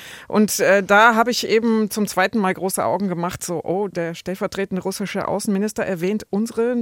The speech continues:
neue Einheit im Gespräch mit einer russischen Nachrichtenagentur als Grund, um weiter aufzurüsten. Also bin ich dann dran geblieben und habe noch ein bisschen was rausgefunden, auch mit der Hilfe eines Onliner-Kollegen,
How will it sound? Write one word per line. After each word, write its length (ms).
neue 400
Einheit 560
im 100
Gespräch 480
mit 140
einer 80
russischen 400
Nachrichtenagentur 1160
als 240
Grund, 300
um 180
weiter 300
aufzurüsten. 720
Also 400
bin 120
ich 80
dann 120
dran 240
geblieben 520
und 140
habe 220
noch 220
ein 120
bisschen 260
was 200
rausgefunden, 640
auch 240
mit 180
der 80
Hilfe 280
eines 240
Onliner-Kollegen, 1160